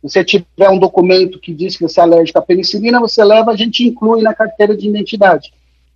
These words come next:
É, esse documento, ele vai trazer essa, é, esse avanço na segurança, porque ele vai integrar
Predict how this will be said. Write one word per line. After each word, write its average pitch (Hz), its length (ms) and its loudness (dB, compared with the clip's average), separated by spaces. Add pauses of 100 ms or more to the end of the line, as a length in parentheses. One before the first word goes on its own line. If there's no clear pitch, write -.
(260)
É, 180 300 4
esse 240 240 2
documento, 196 720 0
ele 185 360 0
vai 208 220 4
trazer 190 720 2
essa, 165 720 2 (300)
é, 294 520 -2 (120)
esse - 320 -6
avanço 175 680 2
na 175 140 2
segurança, 165 720 0 (460)
porque 180 260 0
ele 226 160 2
vai 214 160 2
integrar 208 580 2